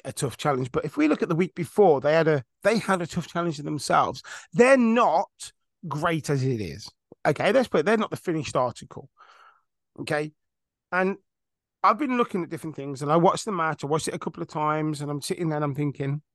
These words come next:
"Okay, what went wrong here? What went wrong?" And I've kind of gone through some of the stats. So let's have a look at some of the stats that we've got here at this precise moment in time, okay?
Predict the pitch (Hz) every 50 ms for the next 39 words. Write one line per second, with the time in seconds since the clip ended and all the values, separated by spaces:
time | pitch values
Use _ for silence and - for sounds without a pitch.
0 | _ _ _ - 175 185 - 135 120 139 139 180 - - - 202 180 147 156 156
1 | 143 113 107 113 95 101 101 185 233 262 - 233 220 220 202 - - 143 - -
2 | 143 113 _ _ _ _ _ _ _ _ _ _ _ _ _ _ _ _ _ _
3 | _ _ _ _ 170 170 180 151 - - 254 254 240 180 196 185 170 156 - 147
4 | 143 139 - 139 147 131 131 - - - 143 - - - 202 220 214 - 262 254
5 | 220 214 208 175 160 143 - 170 156 147 143 - - 151 - - - - - 139
6 | 123 - - 143 120 110 135 135 113 - 127 - - - - - 98 110 110 -
7 | 120 98 80 76 - - 95 90 - - - -